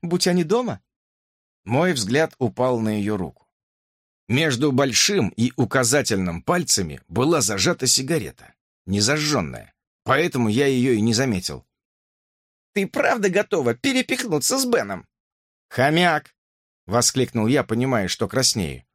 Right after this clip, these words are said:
но ничего не мог с собой поделать. «Завязывай, хватит!» «Не боись, чувак! Просто хочу знать.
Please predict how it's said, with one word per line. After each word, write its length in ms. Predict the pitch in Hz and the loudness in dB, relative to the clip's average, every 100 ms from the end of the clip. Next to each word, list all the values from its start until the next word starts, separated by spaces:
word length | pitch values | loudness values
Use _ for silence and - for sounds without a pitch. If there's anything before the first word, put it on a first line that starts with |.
| _ - | _ -4
но 160 | 135 | 0
ничего 420 | 151 135 156 135 | 0 0 0 0
не 80 | 117 | 0
мог 180 | 117 92 | 0 0
с 60 | - | -2
собой 240 | 98 90 | 0 -2
поделать. 500 | 104 87 73 67 - _ _ _ - | -2 -6 -8 -12 -20 _ _ _ -2
«Завязывай, 640 | 202 214 220 135 110 104 | 0 2 2 0 -4 -4
хватит!» 420 | 214 208 - - _ _ _ _ _ | -2 -2 -2 -12 _ _ _ _ _
«Не 200 | 247 269 | -2 0
боись, 360 | 262 269 262 165 | 2 2 0 0
чувак! 380 | 226 226 139 - _ _ _ _ | 0 2 0 -4 _ _ _ _
Просто 360 | 311 311 - 247 | 0 2 0 -2
хочу 300 | 247 254 214 | -2 0 -2
знать. 420 | 175 175 - | 0 -2 -2